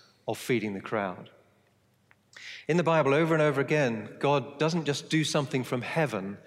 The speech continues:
apart from the hands of people. In the Old Testament, we see that as the people of Israel crossed the Jordan into the promised land, God required the priests and Joshua, the leader, to actually walk into the water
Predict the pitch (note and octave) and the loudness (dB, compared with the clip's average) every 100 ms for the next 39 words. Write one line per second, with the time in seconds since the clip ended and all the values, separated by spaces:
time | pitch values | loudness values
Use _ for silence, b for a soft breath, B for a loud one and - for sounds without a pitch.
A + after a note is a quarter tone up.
0 | B B B - B2 - C3 B2 B2+ A#2 | B B B -10 -6 0 0 0 -2 -2
1 | A2 A#2 G#2+ G#2 - B2+ G#2 G#2+ F2 _ | 0 -2 -2 -8 -6 -6 -6 -10 -16 _
2 | _ _ _ _ B B B B C#3 D3+ | _ _ _ _ B B B B 2 4
3 | D#3 D3+ E3+ E3 C#3 B2 C3 B2+ - C3+ | 4 2 0 0 0 0 0 0 0 2
4 | B2+ B2 A#2 B B B C3+ C#3 B2+ C3 | 4 2 -2 B B B 0 2 0 0
5 | D#3 C#3 C#3+ C#3 A#2 C3 B2+ - D3 C#3 | 0 2 2 2 2 2 0 0 2 2
6 | - - - B B C3+ - D#3 D3 C3+ | 0 -6 -8 B B -4 0 4 4 4
7 | C3+ C3+ B2+ B2+ D3 C3 - D3 D3 B2+ | 0 2 -2 2 2 2 0 2 2 2
8 | A2+ C#3+ C3+ B2+ - D3 C#3 A#2+ - - | 2 2 2 -2 0 2 2 0 -6 0
9 | G#3 A#2+ - - - B B - C#3 B2 | 2 2 -2 -4 -6 B B -2 -2 2
10 | D#3+ F3+ - C3 C3+ C3 D#3 B2+ A#2+ C3+ | 0 0 0 2 2 2 2 2 0 -2
11 | - B2 B2 D#3 D3+ C#3 B2+ C3 D3 C#3+ | 0 0 2 0 0 -2 -2 0 2 2
12 | B2 G2+ | 0 -4